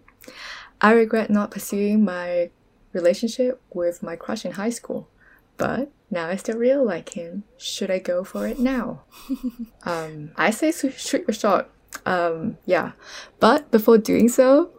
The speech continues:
Speaker 1: I'd make sure that it is more than an innocent crush and that you really have feelings for him. But other than that, I hope it works out.
Speaker 2: <laughs> That is a very short and sweet answer.
Speaker 1: Yes.
Speaker 2: <laughs> Um,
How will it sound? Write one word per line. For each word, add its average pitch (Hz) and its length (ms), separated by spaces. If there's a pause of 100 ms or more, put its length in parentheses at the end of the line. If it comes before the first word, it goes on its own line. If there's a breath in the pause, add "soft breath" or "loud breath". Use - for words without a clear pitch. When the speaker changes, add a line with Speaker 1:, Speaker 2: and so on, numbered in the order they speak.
(120)
Speaker 1:
I'd 190 180
make 208 220
sure 202 420
that 180 360
it 185 100
is 196 200
more 185 200
than 190 120
an 175 80
innocent - 440
crush 185 480 (460 loud breath)
and 175 140
that 175 260
you 170 400
really 160 640 (140)
have 160 140
feelings - 340
for - 100
him. - 200 (420)
But - 120
other 202 140
than 226 100
that, 240 360
I 240 60
hope 254 160
it 285 100
works 285 220
out. - 400
Speaker 2:
<laughs> - 640
That 220 160
is 226 140
a 254 100
very 180 360
short - 240
and 214 100
sweet - 220
answer. 180 480 (340)
Speaker 1:
Yes. 349 580
Speaker 2:
<laughs> - 1200
Um, 254 600